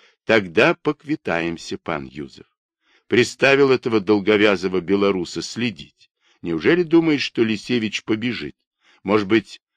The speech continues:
наводит на мысль о побеге?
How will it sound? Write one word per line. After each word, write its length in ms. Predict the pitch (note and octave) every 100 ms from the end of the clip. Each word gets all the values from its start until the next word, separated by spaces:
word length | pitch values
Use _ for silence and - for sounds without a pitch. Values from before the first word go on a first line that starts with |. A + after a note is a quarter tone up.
| _
наводит 720 | F#2 G#2+ G2+ B2 A#2 A2+ _ -
на 240 | G2 G#2
мысль 420 | G#2 A#2 - G#2 -
о 100 | G2
побеге? 680 | - E2+ B2 G3+ G2 B1+